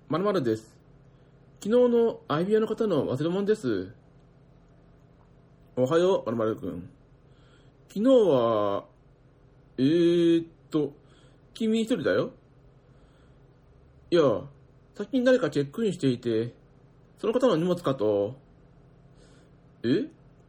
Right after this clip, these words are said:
全泊は三十九人で、君の反射からは君一人だから、ツインのシングル仕様のはずだけど。」「え、でも昨晩、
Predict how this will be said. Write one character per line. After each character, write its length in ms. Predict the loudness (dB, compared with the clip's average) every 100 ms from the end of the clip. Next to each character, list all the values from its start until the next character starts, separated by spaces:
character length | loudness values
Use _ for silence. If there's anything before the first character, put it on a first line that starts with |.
| _ _ _ _ -20 -20 _ _ -12
全 240 | -2 0 2
泊 280 | 0 2
は 160 | 2 2
三 220 | -2 -2
十 160 | -2 -4
九 320 | -4 -4 -2
人 260 | -2 -4 -2
で、 400 | -2 -2 -4 -12 _ -20 -20 -20 -12
君 160 | -2 0
の 100 | 2
反 160 | 0
射 100 | 0
か 80 | 0
ら 80 | 0
は 320 | 0 -2 -4
君 160 | -6 -6
一 40 |
人 160 | -2 -2
だ 80 | -2
か 120 | -4
ら、 240 | -6 -8 -14 -20 _ -20 -20 _ _ _
ツ 180 | -6 -2
イ 80 | -2
ン 140 | 0
の 160 | -2 -4
シ 160 | -4 -4
ン 120 | -4
グ 80 | -4
ル 120 | -6
仕 220 | -6 0
様 120 | 0
の 100 | 0
は 80 | -2
ず 80 | -2
だ 120 | -2
け 80 | -2
ど。」 540 | -2 -2 -2 -4 -6 -14 _ _ _ -20 -20 -20 -20 _ -20 -20 -20 -20 -20 -4 0
「え、 160 | 0 -2 -16
で 220 | -4 0
も 400 | 4 4 4 2
昨 260 | -2 -6 -2
晩、 380 | 0 0 -2